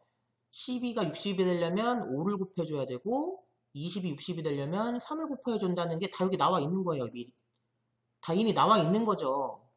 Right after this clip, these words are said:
그죠? 십이는 오를 더 먼저 곱해줘야 되고, 그죠? 이십 입장에선 얼마만? 삼만 곱해주면 육십이 되는 거죠. 그러니까 서로 크로스. 그래서 이 세 가지 숫자를 다 곱해줘야 되는 겁니다. 사 곱하기 삼 곱하기 오.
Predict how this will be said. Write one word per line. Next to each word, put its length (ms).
그죠? 340
십이는 560
오를 260
더 100
먼저 240
곱해줘야 440
되고, 640
그죠? 560
이십 300
입장에선 440
얼마만? 600
삼만 360
곱해주면 460
육십이 280
되는 220
거죠. 280
그러니까 120
서로 240
크로스. 600
그래서 560
이 180
세 260
가지 240
숫자를 360
다 80
곱해줘야 480
되는 180
겁니다. 460
사 100
곱하기 340
삼 140
곱하기 320
오. 220